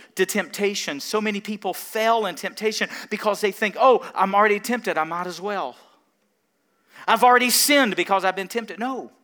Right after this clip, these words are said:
that's not what the Bible teaches. You fail when you give in to that temptation. Amen? So what we have to understand,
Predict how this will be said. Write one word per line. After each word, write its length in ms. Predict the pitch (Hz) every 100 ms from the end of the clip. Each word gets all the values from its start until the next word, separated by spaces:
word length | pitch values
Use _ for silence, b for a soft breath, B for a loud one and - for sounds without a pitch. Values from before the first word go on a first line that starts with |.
| _ _ _
that's 160 | 226 233
not 100 | 262
what 140 | 208
the 60 | 208
Bible 320 | 185 170 185
teaches. 680 | - 254 294 294 220 - - _ _ _ _ _ _ _ _ _ _ _ _ _ _ _ _ _
You 180 | 135 143
fail 420 | - - 262 254
when 200 | 147 139
you 120 | 139 123
give 280 | 127 123
in 580 | 147 226 269 196 107 90 _ _ _
to 140 | - 123
that 420 | 113 95 90 - _ _
temptation. 800 | - 113 - 104 87 - - _ _ _ _ _ -
Amen? 460 | 120 147 226 262 - _ _ _ _ B B
So 140 | - 254
what 160 | 254
we 80 | 254
have 160 | 254 247
to 100 | 240
understand, 840 | 226 214 - 247 262 294 208 226